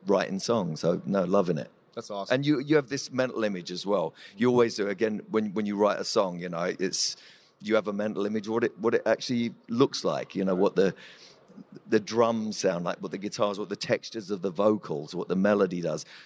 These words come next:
Speaker 1: what the emotional response would be when, once you put it out there. And, and if you, if you get that, then you're onto a, a really good winning formula.
Speaker 2: Got it. So, like, inspiration can happen anywhere. It's also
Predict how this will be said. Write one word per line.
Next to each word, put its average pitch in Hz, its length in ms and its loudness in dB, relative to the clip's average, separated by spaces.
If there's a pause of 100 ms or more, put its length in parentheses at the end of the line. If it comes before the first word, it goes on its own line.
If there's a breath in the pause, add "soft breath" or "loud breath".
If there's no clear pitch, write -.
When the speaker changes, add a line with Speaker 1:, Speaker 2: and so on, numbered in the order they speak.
(240 loud breath)
Speaker 1:
what 123 200 2
the 117 120 -4
emotional 113 600 0
response 107 720 -2 (180)
would 90 180 -4
be 87 220 4
when, 92 260 2
once 98 280 0
you 95 80 -2
put 95 220 -2
it - 80 -2
out 101 280 0
there. 60 160 -6
And, 82 160 -8
and 90 260 2
if - 160 -4
you, 90 200 0
if 90 140 -4
you 95 100 -4
get 101 280 0
that, 85 300 -4 (280 loud breath)
then 98 200 4
you're 95 260 4
onto 98 340 4
a, 95 200 4
a 90 120 4
really 92 240 2
good 90 200 0
winning 95 280 2
formula. 95 480 2 (420)
Speaker 2:
Got 104 200 2
it. 87 100 2
So, 110 140 -2
like, 104 120 0
inspiration 127 520 -2
can 110 300 -6 (320 soft breath)
happen 117 260 0
anywhere. 110 540 4
It's 104 140 -2
also 117 400 4